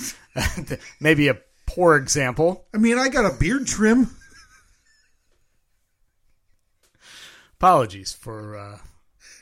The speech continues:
Speaker 2: Don't know why you bring that up in public.
Speaker 1: <laughs> for shooting, shooting you down, uh,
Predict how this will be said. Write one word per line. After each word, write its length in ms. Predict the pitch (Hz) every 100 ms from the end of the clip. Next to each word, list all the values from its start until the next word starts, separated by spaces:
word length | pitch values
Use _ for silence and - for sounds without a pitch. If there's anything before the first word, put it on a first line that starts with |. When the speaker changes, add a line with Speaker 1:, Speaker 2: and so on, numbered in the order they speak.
| _
Speaker 2:
Don't 120 | 208
know 80 | 208
why 100 | 190
you 60 |
bring 200 | 185 180
that 100 | 180
up 140 | 170 175
in 80 | 143
public. 260 | 170 135
Speaker 1:
<laughs> 40 | -
for 400 | 160 - - 170
shooting, 600 | - 196 214 165 185 - - - 165 - - -
shooting 320 | 185 - 202 151
you 160 | 147
down, 340 | - 175 135 - - - - _ -
uh, 460 | 117 113 113 110